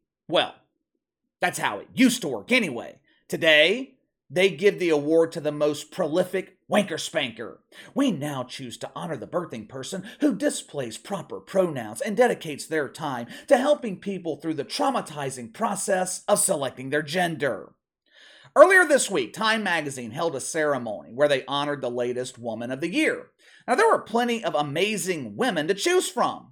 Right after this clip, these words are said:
They could have honored Riley Gaines for dedicating her time to protecting women's sports. Riley is a bit of a traditionalist. She believes men should compete against men and women should compete against women.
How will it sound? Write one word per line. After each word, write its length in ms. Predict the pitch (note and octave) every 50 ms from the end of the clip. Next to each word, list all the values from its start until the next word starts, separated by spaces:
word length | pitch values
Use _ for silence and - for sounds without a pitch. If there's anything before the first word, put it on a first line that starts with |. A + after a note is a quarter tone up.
| _ _ -
They 100 | B3+ F#4
could 240 | - - E4 D4+ D#4+
have 160 | D4 - - -
honored 400 | D3+ E3 F3+ G3 G3+ F#3 C3 A#2
Riley 400 | B2 C3 C#3 D#3 E3+ G3+ A#3 G#3
Gaines 520 | D#3+ C#3 G3 C4+ D4+ D4+ B3+ F#3+ C#3+ C#3
for 140 | - - C3
dedicating 640 | A#2+ A#2 C#3 C#3 D3 C#3+ C#3+ C#3+ C#3+ C#3+ D3+ D3 B2+
her 180 | B2 C#3 D3
time 400 | C#3+ - B2 C3 C3 C#3 D3+ D#3+
to 180 | - - D3+ C#3+
protecting 760 | - - D3+ C3 - - - E4 E4 - - F#3 F3 F3+ D#3
women's 340 | C#3+ C#3 C3+ C#3+ D#3 D#3+ -
sports. 680 | - - D4 D#4 D#4 C#4+ B2+ G#2+ - - - - - - _ _ - - - - - _ _ _ _
Riley 460 | A#3+ F#4 G#4+ G#4 F4+ A3+ E3 C3+ C3 -
is 100 | G3 F#3+
a 120 | A3 F3+ D#3
bit 240 | C#3 D3+ F3+ F#3+ F3+
of 100 | D3+ C#3
a 160 | C#3 C3 -
traditionalist. 920 | - - D#3+ F#3 C4 C4+ C4 - A3+ F#3+ D#3 B2+ G#2+ - - - - - _ - - _
She 240 | - - A#3+ A#3+ A#3+
believes 500 | A#3 G3+ D#3 C#3+ C#3+ C#3 C#3+ C3 - G#2+
men 360 | A#2 D3 D#3 D3+ D3+ E3+ F3+
should 220 | - - E3+ D#3
compete 320 | - F3 C#3 - D3+ C#3 C3+
against 380 | C3+ B2 C3 C3 A#2+ - -
men 460 | A2+ A2 A#2 A#2+ A#2 A#2 C#3 F3+ F#3 -
and 220 | - F#3 D3 B2
women 260 | B2+ B2+ C3 C#3+ D3+
should 260 | D#3+ - - D3 D3 -
compete 320 | G#3 F#3 - B2 A#2 A#2
against 360 | B2 A#2+ E3 G3+ G3 - -
women. 460 | E3+ C4+ F4 D4+ E3 A2+ F2+ - -